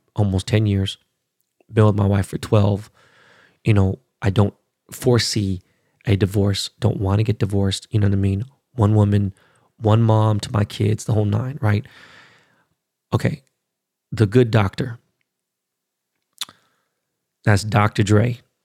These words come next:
was trending last night. And so I know it's not the morning time, just letting you know I check every morning, but I checked to see why. Oh, man.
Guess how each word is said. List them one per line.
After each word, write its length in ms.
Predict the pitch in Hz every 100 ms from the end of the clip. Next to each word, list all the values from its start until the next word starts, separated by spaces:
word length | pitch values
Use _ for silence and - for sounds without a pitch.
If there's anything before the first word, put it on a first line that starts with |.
| _ _ _ _ _ _ _ _ _
was 200 | 110 101
trending 360 | - 120 110 98
last 240 | 98 -
night. 220 | - - _ _ _ _ _ _ _ _ _ _ _ _ _ -
And 200 | 101 -
so 320 | 101 101 - _ _ _
I 80 | 101
know 120 | 101
it's 100 | 110
not 100 | 139
the 60 | 143
morning 240 | 170 139
time, 280 | 117 110 107
just 140 | 107 117
letting 160 | 120
you 20 |
know 100 | 117
I 60 | 120
check 200 | - 110
every 120 | 117
morning, 200 | 110 113
but 120 | 110 104
I 40 |
checked 360 | - - 117 -
to 60 |
see 220 | - 127
why. 520 | 117 120 160 - - _ _ _ _ _ _ _ _ _ _ _ _ _ _ _ _ _ _ _ _ -
Oh, 640 | - - - - - 98
man. 480 | 135 101 95 101 -